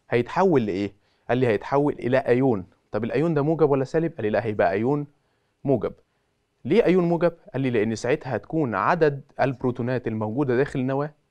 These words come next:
أكتر من عدد الإلكترونات اللي بتدور حولها". وظهر بعد كده شحنة موجبة بجانبها رقم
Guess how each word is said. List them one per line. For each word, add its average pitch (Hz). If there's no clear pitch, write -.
أكتر -
من 110
عدد 120
الإلكترونات 107
اللي 104
بتدور 104
حولها". 117
وظهر 175
بعد 139
كده 160
شحنة 147
موجبة 113
بجانبها 117
رقم 160